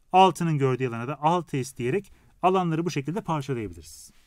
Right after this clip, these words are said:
Şimdi açıortayı verir. En çok gelebilecek soru kalıplarından biridir.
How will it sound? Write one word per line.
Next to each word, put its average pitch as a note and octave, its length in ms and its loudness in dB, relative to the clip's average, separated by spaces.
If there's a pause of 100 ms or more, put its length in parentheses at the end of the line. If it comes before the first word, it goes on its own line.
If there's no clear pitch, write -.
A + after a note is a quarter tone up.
(3000)
Şimdi C4+ 340 -4 (120)
açıortayı B3+ 600 -2
verir. G#3+ 320 -2
En C4 200 -4
çok G3+ 200 -4
gelebilecek D#3 460 -2
soru F3+ 180 0
kalıplarından C3 560 -4
biridir. C#3+ 360 -6